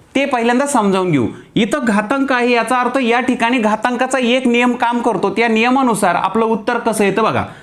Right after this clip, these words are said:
उदाहरणार्थ, चौसष्टचा अर्धा घातांक आहे, म्हणजेच ह्या चौसष्टच्या ऐवजी आपण आठचा वर्ग असं लिहू शकतो, कारण आठचा वर्ग केला की चौसष्ट मिळतो.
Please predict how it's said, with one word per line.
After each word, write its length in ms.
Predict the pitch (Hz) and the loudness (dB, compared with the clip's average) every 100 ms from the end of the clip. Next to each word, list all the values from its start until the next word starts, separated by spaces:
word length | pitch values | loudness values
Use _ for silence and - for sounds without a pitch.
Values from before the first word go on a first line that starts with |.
| - - 160 | -20 -6 -2
उदाहरणार्थ, 500 | 208 262 240 190 196 | 0 0 0 0 -2
चौसष्टचा 640 | - 226 240 254 247 262 | 0 0 0 -2 0 -2
अर्धा 300 | 226 220 254 | 0 0 2
घातांक 400 | 233 233 254 240 | 2 0 0 0
आहे, 260 | 214 170 175 - - - | 2 2 0 -6 -14 -2
म्हणजेच 380 | 170 247 269 196 | 0 2 2 2
ह्या 160 | 214 254 | 2 0
चौसष्टच्या 840 | - 226 233 269 254 247 277 269 | 0 0 0 0 -2 -2 0 2
ऐवजी 320 | 240 240 247 | 2 2 2
आपण 340 | 240 185 208 254 - - - | 0 0 -2 -2 -8 -12 -4
आठचा 440 | 190 226 - 262 | -2 -2 -2 0
वर्ग 280 | 240 254 196 | 2 2 0
असं 360 | 226 - 208 233 | 0 -2 0 2
लिहू 200 | 240 247 | 2 2
शकतो, 380 | 220 196 190 196 - | 0 0 -2 -4 -4
कारण 240 | 208 262 | 0 0
आठचा 340 | 240 214 220 262 | 0 -2 0 0
वर्ग 240 | 247 254 | 2 2
केला 220 | 254 240 | 2 2
की 100 | 254 | 2
चौसष्ट 460 | 302 311 302 277 247 | 2 2 2 0 2
मिळतो. 360 | 214 190 190 | 2 2 -2